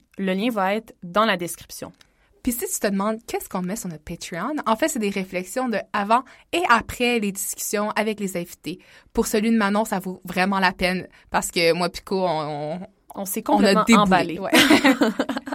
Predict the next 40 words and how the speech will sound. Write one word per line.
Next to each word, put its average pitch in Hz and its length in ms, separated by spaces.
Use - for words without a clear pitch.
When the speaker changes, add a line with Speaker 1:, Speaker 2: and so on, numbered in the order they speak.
Speaker 1:
Puis 277 220
dans 254 160
le 247 80
fond, 320 220
si, 339 300
euh, 202 120
ce 214 120
contenu-là 240 600
exclusif, 240 480
ça 220 160
t'intéresse 226 540
pas - 100
tant, 240 360
mais 262 500
que 208 100
t'as 214 260
genre 196 260
méga 262 460
envie 185 260
d'encourager, 185 680
euh, 170 380
une 247 140
initiative 220 920
féministe 220 720
comme 254 180
la 196 140
nôtre, 196 360
ben 190 160
Patreon, 247 500
c'est - 120
pas 190 120
mal 226 160
la 185 100
bonne 180 240
place 196 240
pour - 160
le 185 120
faire 190 400
avec, 180 480
euh, 170 100